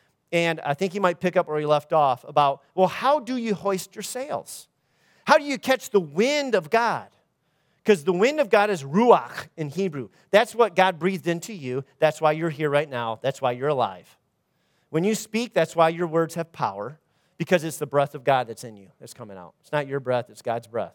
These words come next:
It's his spirit. Even if you're an unbeliever or a believer, doesn't matter. You have been filled with the presence of God. The Spirit of God is what brings life to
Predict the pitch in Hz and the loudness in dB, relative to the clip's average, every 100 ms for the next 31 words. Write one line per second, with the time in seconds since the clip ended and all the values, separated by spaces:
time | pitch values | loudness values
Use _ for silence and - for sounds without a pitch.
0 | _ 170 - 147 - - 175 175 - _ | _ -4 -2 -8 -10 -16 -18 -20 -20 _
1 | _ _ _ _ 208 247 254 196 202 180 | _ _ _ _ -6 -2 0 0 0 2
2 | 180 170 170 196 220 151 175 170 180 185 | 0 0 -2 0 0 2 2 2 -2 2
3 | 156 139 151 156 185 226 233 _ _ _ | 0 0 -4 -2 0 -4 -6 _ _ _
4 | 151 180 151 139 - 190 208 139 131 - | -2 0 0 -4 2 2 2 -10 -18 2
5 | 165 170 202 - 139 131 - 147 175 233 | 2 2 -6 -6 -6 -6 -10 0 2 4
6 | - 185 180 185 139 123 147 - 117 156 | 4 4 4 0 -10 -2 -2 -2 -8 -2
7 | 175 220 175 170 165 185 - - 170 | -2 -2 -6 2 2 2 -6 -6 -6